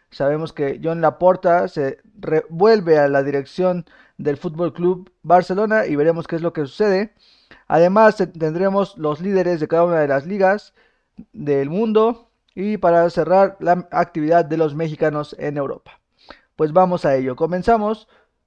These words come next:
con la mencionada y con la nueva, eh, sección, por así decirlo,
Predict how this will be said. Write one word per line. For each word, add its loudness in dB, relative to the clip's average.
con 2
la 2
mencionada 2
y -2
con 0
la -2
nueva, 4
eh, -6
sección, 2
por -2
así 0
decirlo, -2